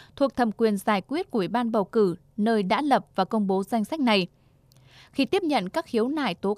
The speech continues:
cáo, kiến nghị thuộc loại nói trên, Ban bầu cử phải chuyển ngay cho Ủy ban bầu cử để xem xét, giải quyết theo thẩm quyền. Điểm E khoản hai Điều hai mươi tư của Luật Bầu cử đại biểu Quốc hội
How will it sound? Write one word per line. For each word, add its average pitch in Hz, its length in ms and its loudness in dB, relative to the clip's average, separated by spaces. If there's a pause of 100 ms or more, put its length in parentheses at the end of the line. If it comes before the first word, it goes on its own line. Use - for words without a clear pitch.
cáo, 208 220 0
kiến 220 260 -2
nghị 285 160 -2
thuộc - 220 -6
loại 202 180 0
nói 196 200 -2
trên, 254 280 2 (360)
Ban 302 200 6
bầu 240 120 2
cử 208 240 0
phải 196 180 -2
chuyển 202 320 -2
ngay 285 200 -2
cho - 140 -6
Ủy - 160 -2
ban 240 220 -2
bầu 202 140 2
cử 190 320 -2
để 190 200 -2
xem 247 260 -2
xét, 320 300 -4
giải 202 200 0
quyết - 280 -6
theo 240 120 -4
thẩm 190 200 -4
quyền. 196 280 4 (800)
Điểm 220 240 4
E 262 180 0
khoản 233 260 2
hai 240 260 -2
Điều 202 180 0
hai 233 160 -6
mươi 240 100 -14
tư - 120 2
của - 120 -4
Luật 190 160 0
Bầu 196 140 0
cử 196 200 -2
đại 185 180 -2
biểu 190 200 0
Quốc 330 180 -4
hội 262 220 2